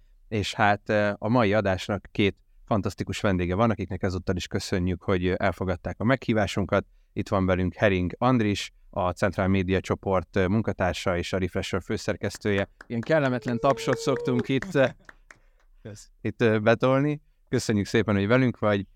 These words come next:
Speaker 1: és itt van velünk Szabó Márton Csoki, aki pedig a Jól van ez ígynek a főszerkesztője. No, hát, ö, a mai adás az azért, ö,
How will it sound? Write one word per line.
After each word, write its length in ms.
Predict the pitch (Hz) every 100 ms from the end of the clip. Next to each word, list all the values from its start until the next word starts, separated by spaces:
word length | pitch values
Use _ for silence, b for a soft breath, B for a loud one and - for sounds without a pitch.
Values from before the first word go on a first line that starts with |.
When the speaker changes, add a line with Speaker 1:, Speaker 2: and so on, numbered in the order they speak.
| -
Speaker 1:
és 160 | - 127
itt 120 | 113
van 160 | 104
velünk 260 | 98 95 90
Szabó 280 | - 98 90
Márton 380 | 95 90 90 80
Csoki, 360 | 117 107 101
aki 180 | 90 -
pedig 320 | - 90 90
a 200 | 92 87 -
Jól 200 | 101 92
van 140 | 87
ez 100 | 85
ígynek 260 | 85 87 -
a 60 |
főszerkesztője. 1080 | - 90 - 98 87 101 - 107 104 110 110 370 466 539 539 539 539 539 508 - - - - - - - _ _ _ - _ _ _ _ _ _ _ _
No, 360 | 117 107 90 95 -
hát, 440 | - 123 123 -
ö, 280 | 131 131 131 135 - _ -
a 100 | 104
mai 240 | 160 143
adás 400 | 110 104 107 -
az 120 | 107
azért, 440 | 127 117 98 - 110
ö, 240 | 98